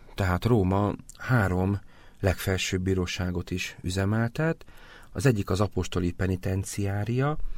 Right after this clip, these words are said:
amely elsősorban a belső fórumra, tehát a szentgyónások kérdésével, valamint búcsukkal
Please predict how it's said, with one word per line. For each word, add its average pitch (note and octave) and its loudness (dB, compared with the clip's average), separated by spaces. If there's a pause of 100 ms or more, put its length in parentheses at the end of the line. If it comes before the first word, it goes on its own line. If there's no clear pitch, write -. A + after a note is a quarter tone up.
(120)
amely A#2 4
elsősorban G2 0
a G2 2
belső F#2 -2
fórumra, F#2 -2 (360)
tehát - -10
a F#2+ -2
szentgyónások F#2 2
kérdésével, G2 -2
valamint F2+ -2
búcsukkal G2 -4